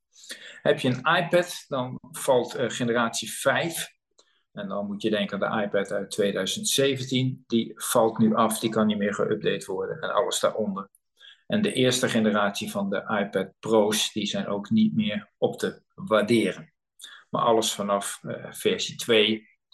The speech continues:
van de iPad Pro's, die zijn, eh, prima op te waarderen. Eh,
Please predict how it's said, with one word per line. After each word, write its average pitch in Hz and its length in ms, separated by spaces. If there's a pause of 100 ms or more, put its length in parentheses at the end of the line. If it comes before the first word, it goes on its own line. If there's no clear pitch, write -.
(160)
van 104 120
de 101 80
iPad 98 340
Pro's, - 440
die 98 120
zijn, 90 340
eh, 90 160
prima 90 300
op - 200
te 95 120
waarderen. 92 600 (1500)
Eh, - 260